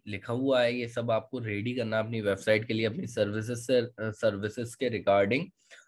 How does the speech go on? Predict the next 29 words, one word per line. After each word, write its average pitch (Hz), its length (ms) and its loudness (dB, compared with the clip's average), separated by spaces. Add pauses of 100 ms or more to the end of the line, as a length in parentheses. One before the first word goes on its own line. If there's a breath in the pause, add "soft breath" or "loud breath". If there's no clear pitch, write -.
अगर 160 240 8
आपको 175 280 6
ये 175 160 6
रेडी 135 280 2
करना 139 300 2
नहीं 123 220 0
आता, 120 320 2
तो 143 300 -6
एजेंसीज 143 560 0
आपकी 139 280 4
हेल्प 139 340 2
करती 135 320 0
हैं 160 80 -2
ये 151 80 -4
सारा 117 260 2
कंटेंट 117 420 -4 (100)
रेडी 107 240 0
करने 143 340 2
में, 151 180 2 (400 loud breath)
कंटेंट 127 360 4
राइटर 120 360 6
आपकी 156 260 4
हेल्प 143 200 2
कर 143 140 -2
सकते 131 260 -6
हैं, 143 100 -4
फ्रीलांसर्स 117 680 0
आपकी 139 280 0
हेल्प 135 180 0